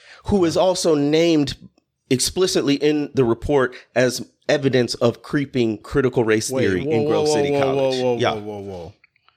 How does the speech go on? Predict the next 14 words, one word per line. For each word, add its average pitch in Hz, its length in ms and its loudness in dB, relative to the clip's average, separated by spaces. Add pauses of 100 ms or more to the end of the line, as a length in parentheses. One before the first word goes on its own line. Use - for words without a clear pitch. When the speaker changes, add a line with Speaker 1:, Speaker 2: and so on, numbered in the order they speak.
(500)
Speaker 2:
So 165 220 2
he's 156 200 2
good 180 220 0
enough 165 240 2
for 151 160 2
his 127 160 -2
church. - 720 -2 (1800)
Speaker 1:
But 104 340 -2
not 117 520 0 (360)
Grove 113 260 0
City 113 240 -2
College 240 420 -2
students, 69 520 -6
apparently. 107 720 0